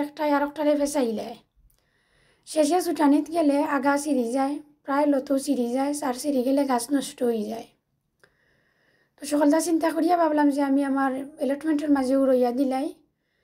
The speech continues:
দেখি বাঁচলে তো বাঁচলো, আর যদি বাঁচে না তে আমি এগেইন আরও করলাম কিছু চারা হগুন রইমু। তো আশা করাম বিয়াজ ইনশাআল্লাহ আমার গাছ একটু মরতো নাই। গত কয়েক বছর ধরে আমি ও টাইমে রইয়া দেই, আমার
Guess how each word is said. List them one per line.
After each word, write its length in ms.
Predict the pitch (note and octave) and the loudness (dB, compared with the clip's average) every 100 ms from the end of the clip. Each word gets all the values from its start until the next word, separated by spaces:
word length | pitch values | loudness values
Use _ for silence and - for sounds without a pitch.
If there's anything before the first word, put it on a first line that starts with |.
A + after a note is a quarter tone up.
| _ _ _ - | _ _ _ -10
দেখি 320 | C#4+ C4+ C#4+ C4+ C4+ C4 C#4+ C4+ | -4 0 2 2 2 -2 -4 -4
বাঁচলে 280 | B3+ C#4 C4 | -4 -4 0
তো 60 | C#4+ C4 | 0 0
বাঁচলো, 300 | C4 - B3+ C#4 | -2 0 0 0
আর 80 | B3 B3+ | -2 -2
যদি 140 | B3+ B3+ | -2 -2
বাঁচে 220 | C4+ D4 C#4+ | -2 -2 -2
না 60 | D4+ | 0
তে 60 | D#4 C#4+ | 0 2
আমি 140 | C4 C4+ | 2 0
এগেইন 200 | B3+ C4+ C4+ | 0 0 0
আরও 120 | C4 C4+ | 0 0
করলাম 260 | C#4 C4+ C4+ | 0 0 -2
কিছু 180 | C4 C4 B3+ | -4 -6 -4
চারা 240 | C#4 B3 C#4 C4+ | -2 0 0 -2
হগুন 240 | A#3+ A#3+ A#3+ | -4 -2 2
রইমু। 320 | B3 G#3+ A3+ D4+ _ _ _ _ _ _ _ _ _ | 2 0 -6 -8 _ _ _ _ _ _ _ _ _
তো 60 | - D4 | 0 2
আশা 160 | D4 G4 | 2 0
করাম 180 | F#4+ F#4 E4 | 2 4 6
বিয়াজ 180 | D#4+ D#4+ | 4 2
ইনশাআল্লাহ 400 | D4+ D#4+ D#4 D4 C#4+ | 0 0 2 4 4
আমার 140 | C#4 C4 | 2 -2
গাছ 160 | C4+ B3+ D4 | -4 -2 -6
একটু 180 | D4 D#4 C#4 | -6 -2 0
মরতো 260 | C4 A3+ C4 B3+ | 0 -2 -4 -2
নাই। 140 | C#4+ F4+ - _ _ _ _ _ _ _ _ _ _ - | -2 -4 -10 _ _ _ _ _ _ _ _ _ _ -6
গত 140 | C4+ D4 | 0 4
কয়েক 220 | E4 D#4+ D#4 | 4 2 -2
বছর 180 | E4 F4 D#4 | -6 -4 -2
ধরে 120 | D4+ D4 | 2 4
আমি 100 | D4 | 4
ও 20 | D4 | 4
টাইমে 260 | D#4 C#4+ C#4 C#4+ | 2 0 2 2
রইয়া 200 | B3 A#3+ | 0 0
দেই, 120 | C4+ C4+ B3+ | -2 -2 -2
আমার 140 | B3+ | -4